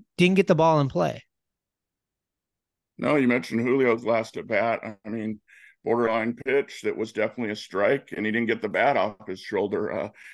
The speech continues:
Speaker 2: hate to go down and end the game with not giving yourself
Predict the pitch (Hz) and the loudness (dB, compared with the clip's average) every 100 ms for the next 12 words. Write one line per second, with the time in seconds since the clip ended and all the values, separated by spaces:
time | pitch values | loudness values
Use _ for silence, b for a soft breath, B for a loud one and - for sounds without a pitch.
0 | B - 135 - 131 123 117 120 123 113 | B -2 -2 0 4 4 6 4 4 2
1 | 127 131 104 113 - 113 117 107 110 110 | 0 2 0 -4 -4 -2 0 0 0 0
2 | 117 120 104 110 95 113 110 107 92 104 | -2 -2 -2 -2 -2 -4 -4 -4 -4 -4